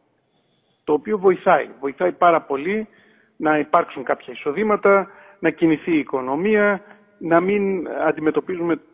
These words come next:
τόσα πολλά προβλήματα μέσα ή να απαλύνουμε, εν πάση περιπτώσει, τα προβλήματα που υπάρχουν, ε, α-, ακριβώς επειδή υπάρχει η ρευστότητα που μας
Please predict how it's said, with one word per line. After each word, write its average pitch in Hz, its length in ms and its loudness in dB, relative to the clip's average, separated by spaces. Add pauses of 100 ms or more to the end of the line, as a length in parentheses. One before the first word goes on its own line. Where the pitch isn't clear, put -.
(260)
τόσα 185 320 2
πολλά 143 320 2
προβλήματα 175 600 0
μέσα 151 500 0
ή 151 180 0
να 139 140 -2
απαλύνουμε, 165 560 2
εν 131 80 -12
πάση 143 200 2
περιπτώσει, - 460 -4
τα 147 80 -6
προβλήματα 139 480 -4
που 139 100 -12
υπάρχουν, 208 460 -2 (380)
ε, 185 180 -2
α-, 175 160 4
ακριβώς 170 460 -2
επειδή 151 320 -6
υπάρχει 160 960 -4
η 160 140 -2
ρευστότητα 175 600 0
που 143 200 -10
μας - 440 -16